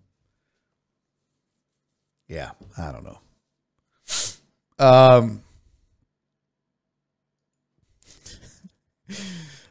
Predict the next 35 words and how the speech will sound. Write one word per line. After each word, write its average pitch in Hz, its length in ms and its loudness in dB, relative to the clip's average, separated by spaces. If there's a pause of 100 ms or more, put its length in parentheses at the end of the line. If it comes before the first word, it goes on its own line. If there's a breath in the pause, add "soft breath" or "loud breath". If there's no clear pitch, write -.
R. 147 140 4
Anthony 160 260 4
said, 151 180 4
"As 135 120 4
long 226 420 4
as 311 80 -4
I 302 140 6
can 285 160 -6
still 269 260 0
hear 269 240 0
sitting 254 320 -2
on 247 100 -2
the 233 60 -2
corner 240 380 -2
doing 233 320 -2
dope, 247 380 -2 (500)
I'm 131 340 -2
with 135 200 4
you. 76 100 -16 (140)
I, 98 160 -10
as 92 420 -10
long 165 480 2
as 175 160 -2
that 156 280 0
doesn't 143 340 -2
go 117 140 -2
away, 80 280 -6 (640)
I'm 95 100 -14
good 95 200 -8
with 71 140 -18
that." - 200 -20 (1000)
But - 140 -10
no, 220 340 -2
you, 175 180 -6
you, 170 340 -4